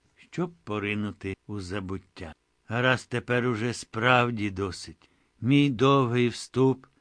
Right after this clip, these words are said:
наближається до завершення. Я лише хотів, щоб ви зрозуміли, що в результаті поїздок до Мексики, Перу та острова Пасхи у мене почало формуватися власне бачення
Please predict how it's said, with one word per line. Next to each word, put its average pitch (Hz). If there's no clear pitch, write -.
наближається 101
до 98
завершення. 98
Я 139
лише 147
хотів, 135
щоб 131
ви 131
зрозуміли, 123
що 120
в 120
результаті 120
поїздок 117
до 113
Мексики, 113
Перу 127
та 117
острова 113
Пасхи 117
у 123
мене 160
почало 135
формуватися 127
власне 120
бачення 107